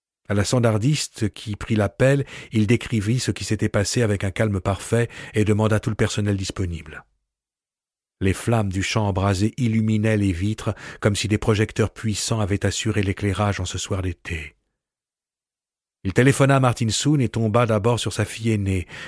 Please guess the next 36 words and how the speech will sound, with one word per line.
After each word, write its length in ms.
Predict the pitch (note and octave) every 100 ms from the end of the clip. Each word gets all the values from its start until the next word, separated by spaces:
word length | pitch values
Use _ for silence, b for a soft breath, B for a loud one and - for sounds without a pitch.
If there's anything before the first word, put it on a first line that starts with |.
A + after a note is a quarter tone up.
| B
puis 120 | A2+
sur 160 | A#2 -
sa 120 | A2
femme, 400 | - A2 F#2+ F2
qui 120 | -
partirent 340 | G#2+ - A#2+
chercher 300 | - G#2 -
Martin 320 | A2 G#2+ A2+ G2+
Soon 200 | - A#2+
dans 140 | G#2
le 120 | G2+
jardin 440 | F#2+ F#2+ F#2+ A2+ A#2+ B B
où 100 | G#2+
il 100 | G#2
tondait 280 | F#2 G#2+ G2+
sa 160 | - F#2+
pelouse. 500 | - F2 D#2+ D#2+ - _ _ _ _ _ _ _ _ _ _ _ _ _ _ _ -
Aussi 220 | G2+ C#3+
brièvement 480 | A#2+ C3+ A#2+ A2 G#2+
que 60 |
possible, 540 | - F#2 - F#2 E2+ - B B
il 140 | G2+ A#2
expliqua 420 | - - A#2 A#2
les 140 | G#2
faits 260 | - C3+ C3+
et 20 |
demanda 320 | G#2+ A2 A2
à 40 | A2+
Martin 300 | G#2+ - G#2
Soon 220 | - C#3
d'appeler 420 | A#2 A2 A2+ A#2
Hans 160 | - A#2+
Soon 360 | - - B2+ B2+
et 160 | B2+ A2+
Anne 160 | A#2
Britteglunt. 640 | G2 A2+ G#2 F#2+ F#2 E2+